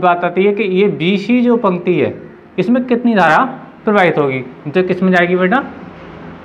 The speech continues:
आपके आर थ्री प्रतिरोध में। इसको मान लीजिए आर थ्री प्रतिरोध है कि इसमें कितनी धारा प्रवाहित होगी। अब ध्यान से देखो,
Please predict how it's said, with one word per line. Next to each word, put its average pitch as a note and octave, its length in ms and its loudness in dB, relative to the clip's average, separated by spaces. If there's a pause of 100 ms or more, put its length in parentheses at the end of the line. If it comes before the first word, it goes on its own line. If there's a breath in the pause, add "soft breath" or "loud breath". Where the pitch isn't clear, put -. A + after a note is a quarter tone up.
(480)
आपके E3 280 0 (440)
आर F#3+ 200 4
थ्री - 180 0
प्रतिरोध C3 360 0
में। B2+ 140 -2
इसको F3 240 -2
मान D3+ 200 0
लीजिए D3+ 240 0
आर D3 180 2
थ्री C#3 160 -2
प्रतिरोध C3 420 -2
है F#3 60 2 (720)
कि G3 80 -4
इसमें A3 300 0
कितनी G#3 220 0
धारा F3+ 260 4 (180)
प्रवाहित F3+ 360 4
होगी। B2 200 0 (180)
अब F#3 80 4
ध्यान G3+ 160 2
से G3 80 0
देखो, D3+ 280 2